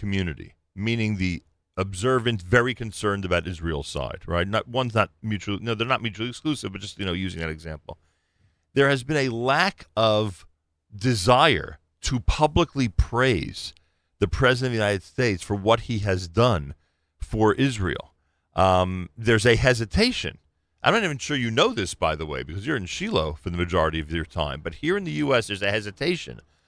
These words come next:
among Jewish groups, even right-wing, religious right-wing, not talking about, you know, political right-wing, even religious right-wing Jewish groups, to really get out there and declare how amazing this man has been to Israel. Do you get that sense, and do you think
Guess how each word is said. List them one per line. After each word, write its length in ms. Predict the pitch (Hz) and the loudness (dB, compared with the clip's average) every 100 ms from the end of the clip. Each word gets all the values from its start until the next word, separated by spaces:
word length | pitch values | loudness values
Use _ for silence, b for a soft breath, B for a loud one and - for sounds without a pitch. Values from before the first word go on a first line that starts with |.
| _ - | _ -4
among 320 | 110 110 113 | 0 0 0
Jewish 340 | 87 151 170 | 0 2 2
groups, 400 | - 123 123 - - | 0 -2 -2 -2 -4
even 440 | 160 202 190 185 | 0 0 0 0
right-wing, 720 | 139 147 160 - 135 135 117 117 | 4 4 4 -2 0 2 0 -4
religious 460 | 92 101 117 98 87 | 0 6 6 6 4
right-wing, 400 | 90 80 78 92 | 4 4 0 -4
not 120 | 85 | -4
talking 260 | - 85 87 | -2 -4 -4
about, 240 | 80 80 - | -2 -2 -2
you 100 | 85 | -6
know, 140 | 85 | -8
political 440 | 76 - 95 90 82 | -6 -4 -2 -2 -4
right-wing, 380 | 76 50 76 95 _ _ _ _ | -4 -6 -12 -14 _ _ _ _
even 340 | 131 170 170 175 | 0 2 0 0
religious 440 | 127 117 135 131 | 0 -2 -6 -2
right-wing 320 | 123 120 131 | 2 2 0
Jewish 220 | 117 131 120 | -4 -6 -4
groups, 180 | 147 | -4
to 80 | - | -2
really 480 | 117 123 175 233 240 | -2 -2 -4 -2 -2
get 220 | 165 170 | 2 2
out 280 | 147 151 160 | 2 -2 -2
there 240 | 107 90 92 | -2 0 0
and 180 | 117 113 | -2 -2
declare 840 | 113 - - 156 220 165 85 71 - _ _ - | -4 -4 -4 2 4 2 -2 -6 -8 _ _ -4
how 240 | 147 160 | 4 4
amazing 520 | 165 151 156 143 135 | 4 2 0 0 -4
this 180 | 123 113 | -4 -6
man 300 | 123 117 113 | -2 0 0
has 260 | 113 107 92 | -2 -4 -4
been 400 | 147 139 95 92 _ _ _ _ _ - | 0 0 0 -4 _ _ _ _ _ -8
to 260 | - 135 107 | 0 2 4
Israel. 360 | 107 85 80 | 2 0 -2
Do 140 | 80 127 | -2 -2
you 120 | 135 | 0
get 260 | 117 160 | 2 2
that 240 | - 156 151 | 2 -2 -2
sense, 460 | - 135 113 123 | -2 -2 -2 -4
and 100 | 95 | -6
do 80 | 104 | -2
you 80 | 107 | -2
think 320 | 98 120 113 | 0 -2 -2